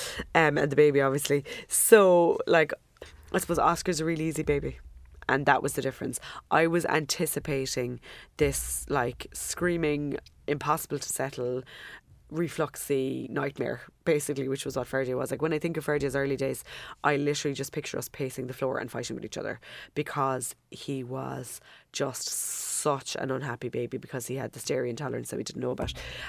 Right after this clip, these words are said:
And the whole first month of his life, I just remember heaps of washing and walking the floor.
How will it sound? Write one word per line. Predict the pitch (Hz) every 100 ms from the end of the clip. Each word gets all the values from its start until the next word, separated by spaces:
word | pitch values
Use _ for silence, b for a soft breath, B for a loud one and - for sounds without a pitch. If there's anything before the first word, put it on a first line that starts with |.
| B -
And | 143 135 127 120 - - - - _ - - - -
the | 143
whole | 165 170
first | - 147 135
month | 131 117
of |
his | 135 120
life, | 123 120 -
I | - 135
just | 135 -
remember | 123 123 117 120 B B B _
heaps | - - 214 220 -
of | 151
washing | 135 120 - 123 123 120 B B B B - -
and | 123 120 117 - _
walking | - 135 143 139 139
the | 131
floor. | - 139 127 113 -